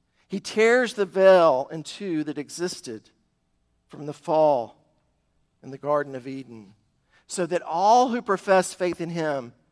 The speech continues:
we can be restored in relationship with God and do what we were created to do, and that is to worship and glorify him."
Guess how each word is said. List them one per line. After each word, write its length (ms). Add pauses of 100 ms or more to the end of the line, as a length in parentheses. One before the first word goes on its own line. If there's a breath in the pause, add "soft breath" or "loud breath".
(800)
we 100
can 160
be 140
restored 800
in 160
relationship 840
with 160
God 460 (640 soft breath)
and 120
do 300
what 260
we 140
were 160
created 600
to 100
do, 320
and 160
that 220
is 280
to 160
worship 800 (400)
and 180
glorify 680
him." 380